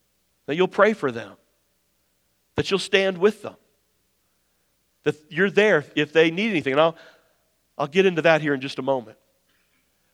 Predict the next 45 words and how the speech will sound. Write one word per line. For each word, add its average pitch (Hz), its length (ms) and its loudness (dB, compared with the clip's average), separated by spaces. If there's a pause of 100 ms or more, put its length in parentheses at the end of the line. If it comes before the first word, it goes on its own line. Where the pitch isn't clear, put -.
But 185 100 0
what 233 80 6
I'm 233 100 4
saying 269 300 2
is 185 100 0
that 196 140 6
you, 214 200 -2
you 208 140 -4
naturally 208 480 0
let 196 180 -2
people 202 320 0
know 190 380 0 (1160)
that 214 140 2
you're 233 160 -2
a 254 40 -2
believer. 247 580 -4
You 180 100 -6
know, 254 120 6
there's 370 240 0
a, 190 180 2 (840)
there's 320 160 2
a 359 40 0
verse 381 220 2
in 320 80 -4
the 254 60 2
Bible 294 260 6
that 233 80 4
talks 226 240 2
about 220 320 4
if, 175 160 -4
you 220 80 -4
know, 165 300 2 (500)
if 165 140 -2
you're 285 160 2
ashamed 185 600 2 (320)
of 151 140 -4
Jesus, 190 720 0 (1300)
one 156 160 -4
day 208 120 6
he's 220 140 -8
gonna 208 140 -10
be 208 80 -8
ashamed 233 320 -4
of 214 80 -8
you. 254 320 -8